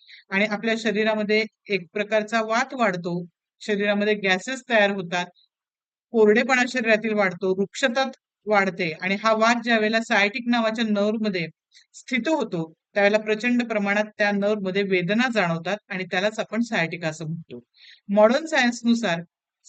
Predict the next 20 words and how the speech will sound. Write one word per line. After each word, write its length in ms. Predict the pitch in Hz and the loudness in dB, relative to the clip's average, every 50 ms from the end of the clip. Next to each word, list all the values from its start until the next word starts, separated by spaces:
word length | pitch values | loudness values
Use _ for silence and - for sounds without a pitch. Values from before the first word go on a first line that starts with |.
| - | 0
sciatica-ची 500 | 220 208 208 214 214 240 226 226 226 247 | 2 2 4 4 2 0 0 0 0 0
महत्वाची 580 | 240 214 214 208 226 254 247 269 262 254 254 269 | 0 0 0 0 0 -2 -2 -2 -4 -4 -4 -2
कारणं 320 | 247 254 226 202 208 214 | 0 2 2 2 2 0
कुठली, 380 | 214 226 220 220 - 165 160 160 | 0 -2 -4 -6 -4 -4 -6 -4
तर 140 | 156 190 185 | -4 -6 -6
सगळ्यात 440 | 185 - 214 196 226 233 247 233 | -4 -2 0 2 2 2 2 2
महत्वाचं 440 | 240 233 240 208 208 208 208 208 214 | 2 2 2 2 0 -2 -4 -4 -4
कारण 360 | 214 214 196 190 185 208 233 233 - - - | -4 -4 -2 -2 -2 -2 -4 -6 -8 -6 -2
herniation 540 | 233 220 208 208 214 233 240 233 226 233 240 | 0 0 2 2 4 4 4 4 4 0 0
of 100 | 233 226 | 0 0
the 140 | 196 226 214 | 0 -2 -4
disc, 320 | 196 180 165 170 - - - _ _ _ _ _ _ _ _ _ _ _ _ _ _ _ _ _ _ _ _ _ _ _ | -4 -4 -6 -8 -10 -16 -20 _ _ _ _ _ _ _ _ _ _ _ _ _ _ _ _ _ _ _ _ _ _ _
त्यालाच 320 | - 220 208 220 254 269 285 | 0 2 2 2 2 0 0
आपण 220 | 254 240 240 233 | -4 -2 0 0
bulging 520 | 233 202 208 202 196 170 185 233 262 277 269 - _ _ _ _ _ _ _ _ _ _ _ _ 202 | 2 2 2 0 0 0 0 0 -2 -2 -6 -12 _ _ _ _ _ _ _ _ _ _ _ _ -4
of 80 | 202 202 | -4 -2
the 160 | 185 233 226 | 0 0 0
disc 420 | 208 196 214 202 202 - - _ _ | 0 0 -2 -2 -2 -6 -14 _ _
किंवा 240 | - 220 208 214 220 | -8 -4 -2 -2 -2
स्लिप 260 | 220 214 240 269 294 | -2 -2 -4 -4 -4